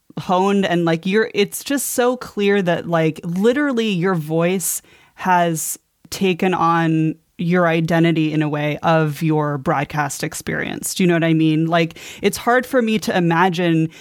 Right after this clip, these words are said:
you just saying, "Oh, well, I'm gonna go do, you know, some other job that has, like, nothing to do with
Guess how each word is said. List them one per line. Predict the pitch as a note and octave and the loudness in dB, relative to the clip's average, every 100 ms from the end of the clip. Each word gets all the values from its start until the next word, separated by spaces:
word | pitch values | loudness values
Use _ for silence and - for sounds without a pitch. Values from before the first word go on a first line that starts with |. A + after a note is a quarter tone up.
| - - - | -20 -8 -2
you | E3 F#3+ F3+ F3 E3+ - | 0 2 2 2 0 0
just | D#3+ F3+ - | 0 0 2
saying, | F#3 E3+ E3 | 2 2 2
"Oh, | G3 A3+ | 2 4
well, | G3 | 4
I'm | F3+ G3 | 4 4
gonna | F#3+ F#3+ | 2 2
go | E3+ E3+ | 4 4
do, | E3 E3 D#3+ D#3 D3+ | 4 4 4 2 2
you | F3 | 0
know, | D3+ D#3 | 0 -2
some | - G3 E3+ | 0 2 4
other | E3 D#3+ | 2 0
job | D3+ D3+ C#3+ C#3+ C#3 | 0 0 0 0 -2
that | D3+ C#3+ | -4 -4
has, | D3 | -6
like, | D3 F#3 | -4 2
nothing | F3+ D3+ E3+ D#3+ | 2 4 2 2
to | |
do | D#3 D#3+ D#3+ | 0 -2 -2
with | D#3 D3 | -2 -4